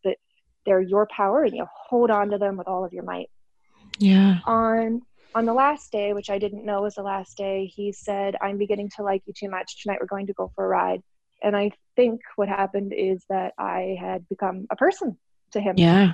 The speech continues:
Speaker 1: What I
Speaker 2: Yeah.
Speaker 1: was doing worked and it backfired. He was going to have to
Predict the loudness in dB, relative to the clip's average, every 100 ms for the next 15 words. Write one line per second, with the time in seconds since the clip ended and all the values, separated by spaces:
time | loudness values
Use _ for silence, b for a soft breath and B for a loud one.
0 | 2 2 6 6 8 6 6 6 4 -2
1 | -12 _ _ _ _ _ -6 -6 -8 -20
2 | -20 _ -12 -12 -6 -8 -6 -6 -4 -6
3 | -10 _ _ _ _ _ _ -4 -4 -2
4 | -6 -6 -10 -12 -16